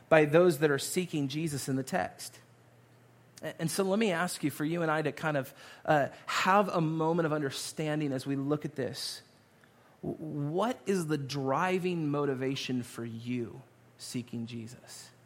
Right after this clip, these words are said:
What are you seeking and what are you searching for?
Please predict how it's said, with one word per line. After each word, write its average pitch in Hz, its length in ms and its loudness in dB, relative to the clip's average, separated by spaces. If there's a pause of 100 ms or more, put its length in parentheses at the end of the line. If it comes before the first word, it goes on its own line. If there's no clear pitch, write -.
(1400)
What 226 180 0
are 214 100 6
you 170 340 -2
seeking 156 800 -2
and 147 300 -2
what 233 240 2
are 151 140 0
you 147 360 -2 (280)
searching 196 680 -2
for? 92 440 -10